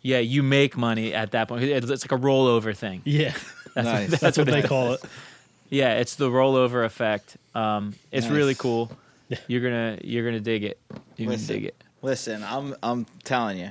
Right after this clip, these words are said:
Speaker 3: I'm in. We're in. I ain't going anywhere.
Speaker 1: Good, good. You shouldn't.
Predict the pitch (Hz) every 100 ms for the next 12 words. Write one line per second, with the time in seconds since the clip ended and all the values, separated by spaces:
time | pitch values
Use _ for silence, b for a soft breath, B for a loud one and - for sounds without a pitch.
0 | - 110 120 113 95 98 113 131 127 113
1 | 98 92 - _ _ - 117 139 123 131
2 | 123 117 117 113 101 90 90 _ _ -
3 | 120 151 147 - _ _ _ _ - 147
4 | 135 107 - 147 117